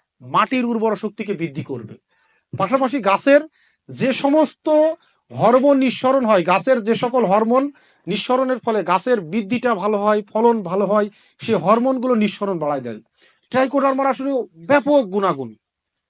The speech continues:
তা আমরা এই কারণেই জিনিসটা হাতে কলমে দেখানোর জন্য আজকে আপনাদের এখানে হাজির হয়েছি। আমরা গতকালকে মাঠ দিবস করেছিলাম জীবননগরে একটা জায়গাতে, জীবননগরে সীমান্ত ইউনিয়ন,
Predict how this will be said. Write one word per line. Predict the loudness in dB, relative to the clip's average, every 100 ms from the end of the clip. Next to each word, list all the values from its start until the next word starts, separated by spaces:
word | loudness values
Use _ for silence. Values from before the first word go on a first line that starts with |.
| _ _
তা | 0
আমরা | 4 4 6 4
এই | 4 2
কারণেই | 4 4 2 0
জিনিসটা | -2 -4 -4
হাতে | -4 -4 -4
কলমে | 0 0 0
দেখানোর | -2 -4 -6 -6
জন্য | -6 -4 -6 -10 _ _ _
আজকে | -4 0 0
আপনাদের | 0 2 2
এখানে | 4 2
হাজির | 2 2
হয়েছি। | 0 -2 -8 -10 _ _ -2
আমরা | 0 2 2
গতকালকে | 2 0 0 -2
মাঠ | -2 -2
দিবস | -4 -6 -6
করেছিলাম | -6 -6 -6
জীবননগরে | -4 -2 -2 -4 -6 -10
একটা | -10 -10
জায়গাতে, | -10 -12 -18 _ _ _ _ _ _ _ _ _ -8
জীবননগরে | -4 -4 -4 -4 -6
সীমান্ত | -4 -6 -4 -4 -6
ইউনিয়ন, | -8 -8 -12